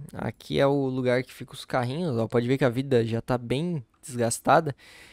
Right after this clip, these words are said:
E o que faz a gente consertar esses carrinhos são os carpin-,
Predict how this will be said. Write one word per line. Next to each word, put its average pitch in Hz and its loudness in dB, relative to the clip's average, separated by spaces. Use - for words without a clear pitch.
E 156 6
o 196 8
que - -4
faz 180 6
a 175 4
gente 170 -2
consertar 175 4
esses 123 -4
carrinhos 165 4
são 151 4
os - 4
carpin-, 185 6